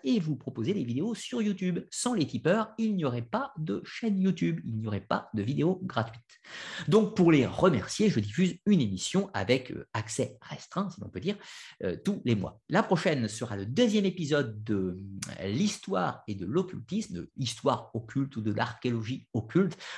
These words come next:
où on explore, euh, une thématique occulte, mais que l'on va analyser par le prisme de l'histoire, de l'archéologie et de la mythologie et de l'analyse, euh, sous tous ces aspects.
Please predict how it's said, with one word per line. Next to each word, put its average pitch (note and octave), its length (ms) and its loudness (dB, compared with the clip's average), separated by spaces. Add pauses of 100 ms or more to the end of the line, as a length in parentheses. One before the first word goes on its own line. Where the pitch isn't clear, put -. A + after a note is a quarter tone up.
(100)
où C#3+ 60 4
on D3+ 80 6
explore, G#3 600 4 (260)
euh, G#2+ 140 2 (220)
une G#3+ 240 4
thématique F3 640 0 (580)
occulte, A#3 600 6 (400)
mais F#3 240 8
que G#3+ 100 6
l'on F3 140 8
va F3+ 100 6
analyser F#3+ 640 0
par C#3 180 -4
le B2+ 220 -2
prisme F#3 440 -2
de A#2 120 2
l'histoire, D#3+ 640 -2
de C#3+ 80 0
l'archéologie C3 640 -2
et F3+ 60 2
de D#3 100 2
la A#2+ 100 0
mythologie G#2 560 -4
et D#3 100 2
de A#2+ 140 -2
l'analyse, B2 640 0
euh, G#2+ 100 -2
sous F3 240 -2
tous E3+ 220 -4
ces B2 400 2
aspects. - 320 0